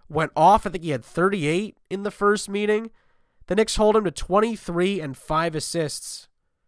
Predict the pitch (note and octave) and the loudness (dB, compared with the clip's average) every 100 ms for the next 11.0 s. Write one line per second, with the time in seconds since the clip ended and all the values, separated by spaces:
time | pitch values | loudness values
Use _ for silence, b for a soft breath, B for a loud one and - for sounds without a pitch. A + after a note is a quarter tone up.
0 | _ _ C3+ C3 C#3+ - C3+ A#2+ A2 _ | _ _ -10 -6 -6 -6 -6 -6 -10 _
1 | _ _ _ _ _ _ _ _ _ _ | _ _ _ _ _ _ _ _ _ _
2 | _ - F3 G#3 G3 - E3 F3+ F#3+ F#3 | _ -4 0 2 2 0 4 4 4 -2
3 | - - D3+ D#3+ F3+ G#3+ A3+ - - C#3+ | -8 -6 0 2 4 2 0 -6 -8 -8
4 | C#3 D#3 F#3+ - F3 C#3+ - F3 G3 G3+ | -4 -2 -2 -2 -6 -6 -8 -6 -6 -4
5 | G3+ G#3 _ _ _ _ _ _ _ _ | -6 -8 _ _ _ _ _ _ _ _
6 | _ _ F3 E3+ F#3 E3+ D#3+ G3 A#3+ G#3+ | _ _ -2 0 2 2 6 6 6 2
7 | G#3 G#3+ G3 - F3+ A3 G3+ - F3 - | 2 2 0 0 2 2 0 -2 -8 -6
8 | F3 G3 F#3 D#3+ D#3 - - E3+ D#3+ D3 | -4 -2 0 0 -2 -14 -18 -12 -12 -10
9 | F3+ D#3 - - G3+ A3+ D3 A#2+ A#2 - | -10 -10 -12 -6 -2 0 -2 -4 -10 -16
10 | C3+ B2+ E3+ D3+ C3 A2+ C3+ E3 C3 A#2 | -18 -12 -8 -8 -8 -12 -6 -6 -6 -8